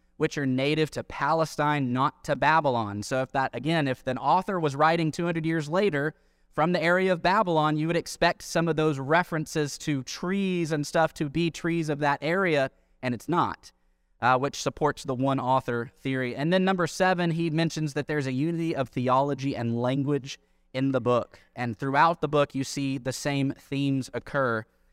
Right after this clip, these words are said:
Uh, Isaiah denounces bloodshed and violence in chapter one and chapter fifty-nine,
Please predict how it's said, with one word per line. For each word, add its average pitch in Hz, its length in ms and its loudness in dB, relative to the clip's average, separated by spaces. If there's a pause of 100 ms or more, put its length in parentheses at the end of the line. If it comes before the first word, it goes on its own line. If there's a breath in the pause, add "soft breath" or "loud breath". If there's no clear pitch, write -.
(120)
Uh, 127 160 0
Isaiah 156 460 2
denounces 135 640 -4
bloodshed 143 560 0
and 127 160 -4
violence 123 520 0
in 117 160 -6
chapter 113 340 -2
one 160 400 -2
and 135 280 -2
chapter 135 340 -2
fifty-nine, 131 720 -2